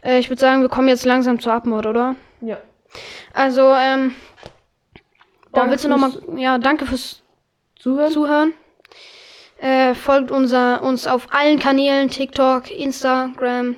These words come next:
Speaker 1: Das schreibe ich dann in die Beschreibung. Nicht vergessen, da
Speaker 2: Das
Speaker 1: auch
Speaker 2: mach ich.
Speaker 1: Ja, genau. Das schreibt er in die Beschreibung. Ähm, und dann immer schön viel Wasser essen, dranbleiben bis zur nächsten Folge.
Speaker 2: Und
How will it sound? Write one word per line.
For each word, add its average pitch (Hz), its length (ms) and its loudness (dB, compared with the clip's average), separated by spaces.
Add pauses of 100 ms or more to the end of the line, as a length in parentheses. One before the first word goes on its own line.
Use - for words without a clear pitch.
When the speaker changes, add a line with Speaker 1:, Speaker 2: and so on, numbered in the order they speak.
(140)
Speaker 1:
Das 240 120 -10
schreibe 254 200 0
ich 240 80 -8
dann 240 220 -2
in 226 320 -6
die 214 80 -6
Beschreibung. 294 440 0
Nicht 269 180 -2
vergessen, 254 420 -2
da 233 80 4
Speaker 2:
Das 220 80 2
Speaker 1:
auch 233 140 2
Speaker 2:
mach 220 220 0 (180)
ich. - 540 -6 (220)
Speaker 1:
Ja, 247 160 2
genau. 247 300 -2 (200)
Das 247 100 -12
schreibt 240 240 -4
er 240 60 -4
in 220 60 -6
die 202 40 -6
Beschreibung. 262 520 -2 (600)
Ähm, 254 360 0
und 254 140 -2
dann 262 260 2
immer 285 200 0
schön 269 200 0
viel 240 240 2
Wasser 311 220 2 (140)
essen, 294 320 0
dranbleiben 262 680 2
bis - 160 -10
zur 226 120 -8
nächsten 311 320 0
Folge. 285 600 2
Speaker 2:
Und 254 420 2